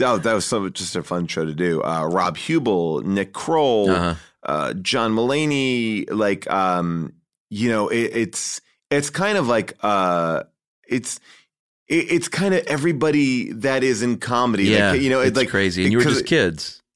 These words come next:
Speaker 1: Exactly. We all came to New York. You know, like, I went to Kroll, I went to Georgetown because my friend Owen Burke, who runs, uh, Gary Sanchez, Adam McKay's company, like, he was like, "I wanna go back to my school."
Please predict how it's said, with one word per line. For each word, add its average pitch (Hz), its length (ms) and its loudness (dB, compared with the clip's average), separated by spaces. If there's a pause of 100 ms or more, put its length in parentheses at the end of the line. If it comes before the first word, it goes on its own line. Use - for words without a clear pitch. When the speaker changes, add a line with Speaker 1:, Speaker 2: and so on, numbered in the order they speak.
(280)
Speaker 1:
Exactly. 139 420 0
We 107 160 0
all 123 220 2
came 113 260 -2
to - 120 -8
New 110 80 0
York. 135 280 0
You 107 100 0
know, 98 80 2
like, 92 200 0 (280)
I 147 80 2
went 143 220 0
to 107 120 -2
Kroll, 123 400 0
I 120 120 2
went 139 180 0
to 101 80 -2
Georgetown 95 560 -2
because 90 300 -4
my 90 120 -2
friend 92 260 -4
Owen 85 260 -4
Burke, 117 280 -2
who 85 80 -8
runs, 90 400 -2 (400)
uh, 80 320 -2
Gary 90 320 0
Sanchez, 92 500 -2
Adam 82 380 -4
McKay's 98 540 -4
company, 85 340 -6
like, 85 160 -2 (300)
he 123 180 -2
was 110 160 -2
like, 110 100 -4
"I 113 120 0
wanna 113 120 0
go 107 80 0
back 98 200 0
to - 80 -8
my 92 100 0
school." 147 300 -2